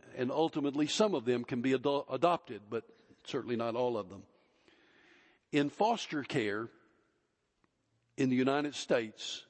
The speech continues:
as of this moment, there are four hundred and forty-two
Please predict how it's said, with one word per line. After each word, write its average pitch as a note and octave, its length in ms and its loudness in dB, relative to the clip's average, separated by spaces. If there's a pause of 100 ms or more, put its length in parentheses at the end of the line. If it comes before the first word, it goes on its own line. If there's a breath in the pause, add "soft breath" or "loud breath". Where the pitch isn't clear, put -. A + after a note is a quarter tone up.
(400)
as A#2+ 160 -2
of G#2 120 -6
this B2 200 -2
moment, A#2+ 420 -2 (1000 soft breath)
there A#2 220 0
are A2+ 140 -2
four D3+ 280 0
hundred D3 240 0
and B2 140 0
forty-two D#3 800 -2